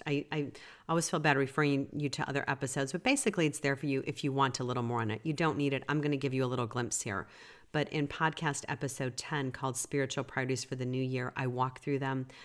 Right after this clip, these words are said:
I also have a helpful resource over at my shop to work through on this. Um, but each year, basically, I review these seven areas where I hope to see growth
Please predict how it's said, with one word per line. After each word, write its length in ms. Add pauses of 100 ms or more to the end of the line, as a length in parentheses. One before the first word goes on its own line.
(200)
I 160
also 300
have 180
a 60
helpful 420
resource 640 (320)
over 220
at 80
my 140
shop 400
to 100
work 260
through 200
on 180
this. 340 (160)
Um, 380 (960)
but 240
each 300
year, 160
basically, 680 (460)
I 40
review 500
these 240
seven 540 (120)
areas 540
where 120
I 60
hope 260
to 100
see 180
growth 460